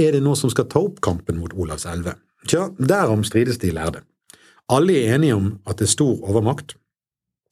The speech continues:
og at det er et eller annet sted mellom sytti og hundre og niogtredve skip. Og de fleste kildene, de havner rundt sytti til åtti skip. De fordeler seg litt forskjellig avhengig av kilde, og her er mye gjetning,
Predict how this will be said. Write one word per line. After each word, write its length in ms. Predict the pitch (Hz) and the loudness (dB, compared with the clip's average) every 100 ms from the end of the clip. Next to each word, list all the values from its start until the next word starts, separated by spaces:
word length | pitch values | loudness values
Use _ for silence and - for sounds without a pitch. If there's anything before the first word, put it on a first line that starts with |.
| _ - | _ 0
og 100 | 113 | 0
at 80 | 127 | 0
det 80 | |
er 160 | 131 - | 0 -4
et 160 | 143 135 | -2 0
eller 160 | 117 | 0
annet 140 | 113 - | 0 0
sted 240 | 180 151 - - _ | 0 -2 -10 -20 _
mellom 160 | 117 117 | 0 0
sytti 400 | - 147 - 98 | 0 -2 -2 -2
og 120 | 95 | 0
hundre 260 | 104 110 104 | 0 0 0
og 60 | 101 | 0
niogtredve 480 | 92 85 82 82 | 0 -2 -8 -6
skip. 280 | - 113 110 - _ - - - _ _ | 0 0 -2 -16 _ -20 -20 -20 _ _
Og 80 | 127 | 0
de 80 | 127 | 2
fleste 400 | 151 165 - 180 | 0 0 0 0
kildene, 400 | 139 160 147 120 | 0 0 0 2
de 420 | 117 131 123 120 123 | 2 2 2 2 0
havner 500 | 113 113 127 110 95 101 | 0 2 2 2 0 0
rundt 280 | 104 90 - | 0 0 0
sytti 380 | 107 104 90 | 0 -2 -4
til 100 | 85 | -4
åtti 280 | 87 - 80 | -6 -10 -8
skip. 220 | - - - _ _ _ _ _ _ | -8 -8 -18 _ _ _ _ _ _
De 80 | 107 | -2
fordeler 320 | 123 143 123 | 2 2 2
seg 140 | 117 131 | 2 0
litt 200 | 147 - | -2 -4
forskjellig 460 | 120 156 131 101 | 0 2 2 0
avhengig 380 | 104 117 123 107 | 0 2 2 2
av 80 | 95 | 0
kilde, 400 | - 120 147 120 120 | 0 0 2 0 0
og 100 | 107 | 0
her 160 | 131 | 2
er 80 | 107 | 2
mye 160 | 104 110 | 2 2
gjetning, 420 | 104 117 147 156 | 2 0 0 -2